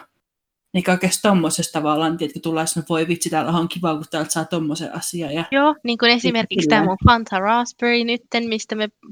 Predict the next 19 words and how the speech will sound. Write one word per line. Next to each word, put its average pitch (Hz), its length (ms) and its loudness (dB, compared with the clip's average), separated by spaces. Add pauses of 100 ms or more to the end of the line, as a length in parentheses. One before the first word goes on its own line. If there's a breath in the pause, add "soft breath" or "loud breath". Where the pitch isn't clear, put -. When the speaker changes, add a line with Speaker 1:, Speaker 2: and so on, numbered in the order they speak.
Speaker 2:
puhuttiin 226 420 0
jo 202 80 0
ennen 208 240 -2
kuin 202 120 -8
me 196 80 0
alettiin 190 440 -2 (560 loud breath)
tässä - 400 0 (420)
podcastia 214 540 0
nauhoittaa, 214 500 2
eli 190 100 0
mä 202 180 0 (120)
löysin 208 520 0 (1040)
kaupasta 208 640 4
semmoista 190 480 -2 (460)
vadelman 214 460 4
makuista 175 480 -6
Fantaa, 294 460 0 (460)
mikä 196 260 2
on, 180 160 2